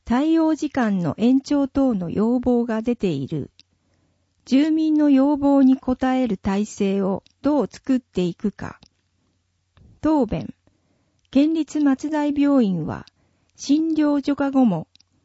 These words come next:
従来の外来機能は維持され、訪問診療、訪問看護も継続されます。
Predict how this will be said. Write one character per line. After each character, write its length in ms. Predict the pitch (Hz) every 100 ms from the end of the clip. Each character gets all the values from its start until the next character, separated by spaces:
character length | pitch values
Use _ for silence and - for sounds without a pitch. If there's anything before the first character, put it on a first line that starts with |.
| _
従 240 | 269 320 302
来 240 | 214 185
の 160 | 160 -
外 260 | 208 262
来 260 | 262 262 262
機 180 | - 254
能 260 | 214 175
は 120 | 123 -
維 100 | 233
持 140 | 202
さ 180 | 175 156
れ、 240 | 165 147 _ _ _ _ _ _ -
訪 260 | 294 320
問 240 | 311 311 302
診 360 | - 311 262
療、 260 | 165 131 - _ _ _ _
訪 280 | - 262 294
問 300 | 302 285 269
看 320 | 285 277 254
護 140 | 170
も 120 | 226 208
継 260 | 202 202
続 260 | 240 226 -
さ 160 | -
れ 160 | 202 196
ま 160 | 175 180
す。 260 | - _